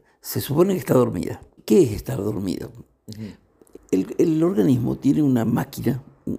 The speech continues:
Speaker 1: ¿no es cierto?, que se llama el sistema de vigilia. Esa máquina nos mantiene despiertos, hace
Speaker 2: Sí.
Speaker 1: que no nos durmamos, ¿cierto?
Speaker 2: Todo el día.
Speaker 1: Todo el día. Entonces funciona, recibe, eh, a través de los sentidos información, la envía ce-, al cerebro,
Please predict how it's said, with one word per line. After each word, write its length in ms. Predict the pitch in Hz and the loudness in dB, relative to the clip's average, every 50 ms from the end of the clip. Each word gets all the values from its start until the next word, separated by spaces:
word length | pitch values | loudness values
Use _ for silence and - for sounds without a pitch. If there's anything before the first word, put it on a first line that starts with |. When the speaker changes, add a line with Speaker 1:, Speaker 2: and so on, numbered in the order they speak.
| - | -6
Speaker 1:
¿no 280 | - 87 76 71 85 107 | -6 -4 -4 -4 -4 -4
es 60 | 107 - | -4 -2
cierto?, 240 | - - - - | -2 -2 -2 -4
que 80 | - 127 | -6 -4
se 80 | 123 160 | -2 -2
llama 160 | 147 143 - | 0 0 0
el 180 | - 117 131 | 0 -2 -2
sistema 480 | 123 - - 135 - - - 185 185 175 | -2 -4 -8 -8 -4 0 0 2 4 4
de 80 | 151 135 | 4 4
vigilia. 580 | 120 113 - - 120 104 - 92 - - - - - - - - - - - _ _ - | 2 0 0 -2 -2 -2 -2 -2 -4 -6 -6 -10 -16 -20 -20 -20 -20 -20 -20 _ _ -4
Esa 180 | 147 131 160 | -2 0 0
máquina 320 | 156 180 190 185 196 170 156 | 2 2 2 4 4 4 4
nos 120 | 139 135 | 2 2
mantiene 360 | 143 139 135 139 160 165 156 | 2 2 2 2 2 2 2
despiertos, 640 | 147 135 - - 117 - - - - - - - _ _ _ _ - | 0 0 -2 -2 -4 -4 -4 -6 -14 -20 -20 -20 _ _ _ _ -6
hace 200 | - 127 - - | -6 -4 -2 0
Speaker 2:
Sí. 20 | |
Speaker 1:
que 100 | 117 131 | 0 0
no 120 | 139 156 | 2 2
nos 140 | 175 175 131 | 2 2 2
durmamos, 500 | 139 135 127 127 131 - - - - - | 2 2 2 2 -2 -4 -4 -8 -10 -10
¿cierto? 220 | - 151 156 - - | -8 -8 -8 -2 2
Speaker 2:
Todo 100 | 127 123 | 4 6
el 60 | 120 113 | 6 6
día. 220 | 107 98 95 92 - _ _ _ _ | 4 0 -2 -6 -14 _ _ _ _
Speaker 1:
Todo 140 | - 147 139 | 0 2 2
el 60 | 120 | 2
día. 260 | - - - - - _ _ | 0 -2 -6 -8 -14 _ _
Entonces 280 | - - 131 131 147 147 | -10 -6 -4 0 -2 0
funciona, 720 | 143 - 160 147 127 - - 139 135 143 143 143 143 147 | 2 2 0 0 2 2 4 4 4 6 4 2 2 0
recibe, 600 | 143 - 120 127 - - 131 127 123 123 117 123 - - - - - _ _ _ | -2 -2 -4 -4 -2 0 2 4 6 6 4 4 0 -14 -20 -20 -20 _ _ _
eh, 180 | - 80 80 67 | -6 -4 -2 0
a 80 | 80 117 | -2 -2
través 240 | - 113 113 139 | 0 0 0 2
de 60 | 139 110 | 2 2
los 120 | 113 123 | 2 0
sentidos 420 | - - - - - 123 131 131 123 | -2 -4 -4 -2 0 2 4 4 4
información, 680 | 117 117 110 120 110 110 110 110 - 127 131 139 139 | 2 0 0 0 0 0 0 0 0 0 2 2 0
la 60 | 139 113 | 0 0
envía 260 | 113 107 117 117 113 | 0 0 0 0 0
ce-, 220 | 117 117 120 113 - | 0 0 0 0 0
al 140 | 101 110 110 | 0 -4 -2
cerebro, 540 | - 127 117 113 117 120 117 110 113 - | -2 0 2 4 4 4 4 2 -2 -4